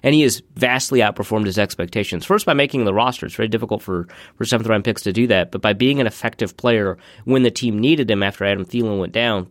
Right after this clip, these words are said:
But at the end of the day, he's still only got around two hundred yards, uh, which is not what you need from a wide receiver three,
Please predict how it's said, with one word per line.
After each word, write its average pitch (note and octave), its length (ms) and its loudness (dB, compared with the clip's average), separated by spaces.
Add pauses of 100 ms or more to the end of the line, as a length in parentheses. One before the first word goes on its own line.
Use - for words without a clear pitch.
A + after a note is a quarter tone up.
But G#2+ 200 2 (320)
at C#3 80 -8
the D#3+ 80 4
end G#3 80 2
of E3+ 80 0
the F3+ 60 0
day, E3+ 80 2
he's C#3 180 -4
still F#3 160 -2
only D3 180 2
got C#3 240 2
around A2+ 220 0
two D3 180 -2
hundred A2+ 280 -2
yards, G#2 440 -2 (280)
uh, G#2 160 2
which G#2+ 180 0
is A2 80 0
not B2 180 0
what C#3+ 120 0
you A#2 80 4
need A#2 180 4
from A2+ 120 -4
a G2+ 60 0
wide G#2+ 240 0
receiver G#2 340 -4
three, F#2 520 -2